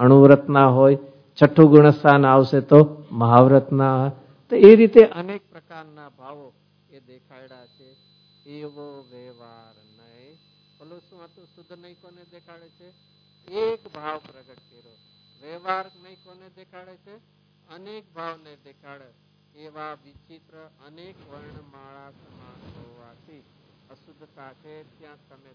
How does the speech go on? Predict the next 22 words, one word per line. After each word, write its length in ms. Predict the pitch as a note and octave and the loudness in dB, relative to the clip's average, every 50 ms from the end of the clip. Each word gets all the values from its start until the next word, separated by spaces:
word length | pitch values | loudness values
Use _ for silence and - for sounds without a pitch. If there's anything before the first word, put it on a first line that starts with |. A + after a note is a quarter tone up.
| _ _ | _ _
તાપ 220 | C3 B2+ C3 C3 _ | _ -20 -20 _ _
આપશો 360 | C3+ B2 C3 B2+ _ _ E3+ E3 D#3 _ | -20 -20 -20 _ _ _ _ _ _ _
તો 60 | E3+ D3 C#3+ | _ _ _
જુદા 260 | C#3+ D3 D3 D3 C#3+ C#3 | _ _ _ -20 -20 _
જુદા 240 | C#3+ D3 _ C#3 C3+ _ _ | _ _ _ _ _ _ _
કલર 260 | B2+ B2+ B2+ B2+ A#2+ _ B2 | _ _ _ _ _ _ _
દેખાડશે. 520 | A#2+ _ D3+ D#3 D#3+ D#3+ _ _ C#3+ C3 B2 A#2 _ _ _ _ _ _ _ _ | _ _ _ -20 -20 -20 _ _ _ _ _ _ _ _ _ _ _ _ _ _
અને 180 | C3+ B2 B2+ B2+ A#2+ A2+ A2+ A#2+ | _ _ _ _ _ _ _ _
માટે 440 | C3+ D3 D#3 E3 D#3+ _ _ D3+ D3 D3+ D3+ D#3 _ _ | _ -18 -18 -18 -18 _ _ -20 -20 -20 _ _ _ _
વ્યવહાર 400 | C3 C3+ C#3 D3 D3 D3+ D3+ D3+ D3+ D3+ | _ -20 -20 -20 -18 -18 -18 -18 -20 _
નહીં 140 | D3+ D3+ D3 _ | _ -20 _ _
કેવો 200 | _ D#3+ D#3 D#3+ D#3 D3+ | _ _ _ _ _ _
છે? 100 | _ E3 E3 D#3+ D3 | _ _ _ _ _
ઓલામાં 320 | C#3+ D3+ D#3 D3+ D#3+ D#3+ D#3 | _ -20 -20 _ _ _ _
શું 120 | _ F#3 E3 D#3 | _ _ _ _
આવતું 260 | D#3+ D#3 _ E3+ D#3+ _ | -20 _ _ _ _ _
હતું? 200 | _ F3+ F3+ F#3+ _ _ _ _ _ _ _ _ _ _ _ | _ _ -20 _ _ _ _ _ _ _ _ _ _ _ _
શુદ્ધ 240 | _ F3 F3 E3 F3+ E3+ | _ -20 -20 _ -20 -20
નહીં, 280 | E3+ F3+ F#3 G3+ G#3 G3 _ _ C#3+ | -20 -20 -20 -20 -20 _ _ _ -20
જાણેલો 580 | D3 D3+ D#3+ F3 F#3+ G#3 G#3 G3+ G3 F#3+ F#3 E3 D#3 D3 | -16 -14 -14 -14 -14 -16 -20 -20 -20 -20 -20 -20 _ _
પ્રયોજન. 420 | D3+ C#3+ C3+ C3 A#2+ A#2+ B2 A#2+ A2+ _ _ _ _ _ _ _ _ _ _ | _ -20 -20 _ _ _ _ _ _ _ _ _ _ _ _ _ _ _ _
અને 160 | D3 D#3+ E3+ | -20 _ -20